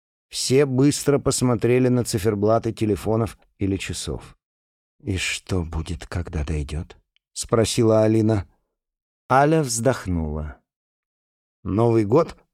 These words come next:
сказал Марк. «Это Марк, великий интеллект и могучая десница», — неторопливо отметил Карим. «Умеет кушать, снимать шапку,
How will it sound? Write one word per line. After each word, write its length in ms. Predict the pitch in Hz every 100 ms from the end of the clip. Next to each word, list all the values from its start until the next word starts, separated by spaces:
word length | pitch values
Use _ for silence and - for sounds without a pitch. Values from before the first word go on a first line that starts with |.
| _
сказал 460 | - - 104 90 82
Марк. 400 | 78 67 - - _ _ _ _ _ _ _ _ _
«Это 240 | - 185 165
Марк, 420 | 117 113 104 95
великий 500 | 104 131 170 131 143
интеллект 540 | 123 123 127 156 -
и 40 | 123
могучая 540 | 104 98 - - 107
десница», — 920 | 85 80 - 76 64 - - 50 52 - _ 95
неторопливо 800 | 87 92 85 78 95 110 104 95
отметил 500 | - 82 85 87 82
Карим. 500 | 80 65 58 50 _ _ _ _ _ _
«Умеет 640 | 85 113 156 185 175 127 -
кушать, 640 | 151 160 - 139 - - _ _ -
снимать 520 | - 113 113 107 95
шапку, 640 | - 139 147 - 139 117